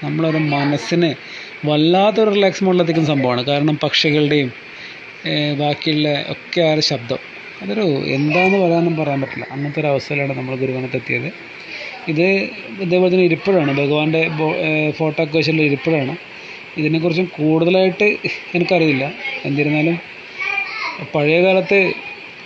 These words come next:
ഭഗവാൻ ശ്രീ നിത്യാനന്ദ സ്വാമി ധ്യാനത്തിന് വന്നിരിക്കുന്ന സ്ഥലം തന്നെയാണ് ഗുരുവനം എന്നാണ് അറിയപ്പെടുന്നത്. കാരണം കൊറക-,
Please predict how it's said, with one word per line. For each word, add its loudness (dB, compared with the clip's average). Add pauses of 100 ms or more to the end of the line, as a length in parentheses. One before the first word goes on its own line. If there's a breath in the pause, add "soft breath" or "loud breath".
(600)
ഭഗവാൻ 4
ശ്രീ 0
നിത്യാനന്ദ 2 (760)
സ്വാമി 0 (1400)
ധ്യാനത്തിന് 2
വന്നിരിക്കുന്ന 4 (280)
സ്ഥലം 2
തന്നെയാണ് 2 (200)
ഗുരുവനം 2 (160)
എന്നാണ് 0
അറിയപ്പെടുന്നത്. 0
കാരണം -2 (1080)
കൊറക-, 2